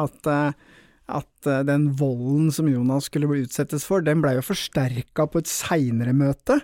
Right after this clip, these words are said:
at det skulle være litt, enda litt mere. Og så må vi ikke se bort ifra dette møtet på Norefjell, hvor Sundt sier til seileren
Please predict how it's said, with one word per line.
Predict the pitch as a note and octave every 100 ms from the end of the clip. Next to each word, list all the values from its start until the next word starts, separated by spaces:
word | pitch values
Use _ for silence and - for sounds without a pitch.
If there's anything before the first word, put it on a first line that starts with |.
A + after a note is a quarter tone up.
| - - - -
at | -
det | D3
skulle | E3 D#3
være | D#3
litt, | D#3 -
enda | A#3 D#3 B2+ B2
litt | C3+ -
mere. | D3 C3+ D#3+ D4+ - - - -
Og | F3
så | E4+
må | G3+
vi | E3+
ikke | A3+ A#3+ -
se | - F3 G3+
bort | D#3 - - D3
ifra | - E3+ E3+
dette | D3+ D#3+
møtet | D#3+ D3+ A#2 - C3
på | C#3+
Norefjell, | D3 D3 B2 A#2+ A#2+ D3 D3+ D3+ - - - - -
hvor | C#3+
Sundt | D3 - - C#3+ C#3+
sier | - - - C3+ A#2+ A#2
til | C#3 C#3 C#3
seileren | - C#3 B2 B2+ C#3